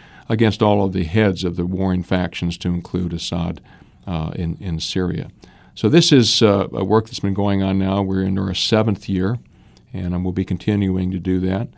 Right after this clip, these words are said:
Uh, most of Syrian Accountability Project is made up of students, law students, who I am mentoring and teaching them how to, uh, be war crimes prosecutors.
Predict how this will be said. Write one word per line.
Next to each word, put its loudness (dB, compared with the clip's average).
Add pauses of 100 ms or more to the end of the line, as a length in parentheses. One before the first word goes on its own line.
(340)
Uh, 0
most 0
of 2
Syrian 0
Accountability 0
Project -2
is -6
made 0
up -2
of -6
students, 2 (140)
law 0
students, -6
who -2
I 0
am 0
mentoring 0 (300)
and -6
teaching 0
them 0
how 2
to, -2 (420)
uh, 0 (280)
be 2 (580)
war 0
crimes -4
prosecutors. -6